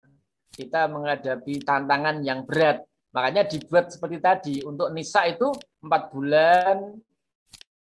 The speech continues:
eh, satu angkatan, empat bulan angkatan yang lain, empat bulan angkatannya yang lain lagi. Kalau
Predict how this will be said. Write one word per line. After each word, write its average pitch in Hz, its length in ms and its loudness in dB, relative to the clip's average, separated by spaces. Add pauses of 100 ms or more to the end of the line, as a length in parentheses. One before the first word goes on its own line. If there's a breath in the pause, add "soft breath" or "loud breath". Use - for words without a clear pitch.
(500)
eh, 131 540 -6 (180)
satu 135 320 -2
angkatan, 147 880 2
empat 131 240 -4
bulan 139 320 0
angkatan 123 640 -4 (240)
yang 123 240 -6
lain, 151 560 0
empat 123 240 -4
bulan 143 320 -2
angkatannya 120 720 -6
yang 110 160 -8
lain 110 240 -10
lagi. 117 640 -8 (320)
Kalau 175 800 6